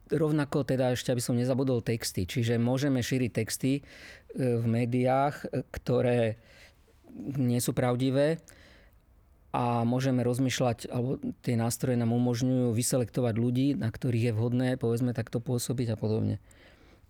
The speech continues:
Takže tieto technológie sú dnes výkonné a čoraz výkonnejšie. E, a ďalšia vec je, že dáva-, že sú, môžu byť v rukách kohokoľvek. Že kedysi, povedzme, takéto technológie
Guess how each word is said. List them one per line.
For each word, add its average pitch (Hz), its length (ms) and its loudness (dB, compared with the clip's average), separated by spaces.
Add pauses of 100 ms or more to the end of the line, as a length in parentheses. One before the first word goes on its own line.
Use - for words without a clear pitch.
(500)
Takže 120 320 0
tieto 151 320 0
technológie 139 800 0 (160)
sú - 240 -6
dnes 113 480 0
výkonné 120 480 -2
a 120 80 -2
čoraz 120 320 0
výkonnejšie. 123 800 0 (480)
E, 120 480 0 (160)
a 117 320 0 (1800)
ďalšia 147 320 0
vec 131 160 0
je, 110 240 2
že 123 160 0
dáva-, 127 480 0
že 117 320 0
sú, 147 560 0 (720)
môžu 143 240 0
byť 131 160 2
v 107 80 0
rukách 131 400 -2
kohokoľvek. 107 800 -2
Že 117 80 -2
kedysi, 143 440 0 (120)
povedzme, 123 400 -2
takéto 117 320 -4
technológie 117 720 0